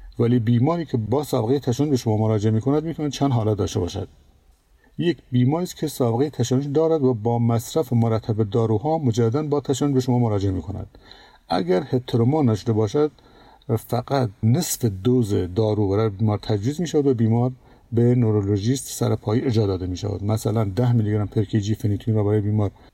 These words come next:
تجویز کرده و بیمار رو منتقل می‌کنید. ولی اگر بیماری که با سابقهٔ تشنج و با مصرف داروها به صورت ناقص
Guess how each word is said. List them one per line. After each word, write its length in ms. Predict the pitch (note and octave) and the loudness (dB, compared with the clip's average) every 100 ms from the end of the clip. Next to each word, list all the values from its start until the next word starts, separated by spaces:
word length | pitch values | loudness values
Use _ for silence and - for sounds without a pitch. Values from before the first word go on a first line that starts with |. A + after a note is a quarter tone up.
| _ | _
تجویز 420 | - A#2+ G#2 E3 | -2 -2 -2 -6
کرده 320 | - D3+ C#3+ D3 | 0 0 2 2
و 200 | C#3 C#3 | 4 2
بیمار 320 | A2+ G#2+ A#2 | 2 2 2
رو 80 | B2+ | 2
منتقل 360 | G#2 G2+ F#2+ | 0 -2 -4
می‌کنید. 400 | F2+ E2+ E2+ F2 - _ _ _ _ _ - - | -4 -6 -8 -8 -14 _ _ _ _ _ -20 -4
ولی 240 | A#2 A#2+ C#3 | 0 2 2
اگر 260 | B2+ A#2+ | 2 2
بیماری 540 | A2+ G#2+ A#2 C3+ E3 E3 | 2 2 4 4 2 -2
که 380 | - E3 D#3+ E3 _ _ | 0 2 2 -2 _ _
با 140 | - A#2 | -4 -2
سابقهٔ 460 | - A#2 A2+ C#3+ | -2 -2 0 -2
تشنج 560 | D3+ B2 A#2 A#2+ C#3+ D#3 - - _ | -2 -4 0 0 0 -2 -8 -20 _
و 100 | A#2 | -2
با 180 | A2+ A#2+ | 0 2
مصرف 380 | A#2 A2+ - D3+ | 2 0 -2 -4
داروها 400 | D3 B2 A2 D3 | 0 2 2 0
به 120 | C3 | 0
صورت 220 | A#2+ D#3 | 0 -2
ناقص 560 | D#3+ B2+ A2+ D3+ B2+ - | 0 0 0 0 -2 -4